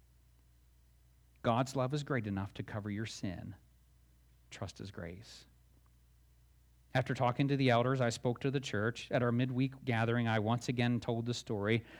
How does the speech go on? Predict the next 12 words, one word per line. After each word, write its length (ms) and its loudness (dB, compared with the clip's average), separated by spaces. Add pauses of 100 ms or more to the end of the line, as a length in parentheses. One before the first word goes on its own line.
I 120 8
apologized 640 4
for 100 -4
my 140 4
duplicity 720 0
and 260 0
requested 480 -2
the 60 0
prayers 340 2
of 80 0
the 80 -2
congregation. 880 -2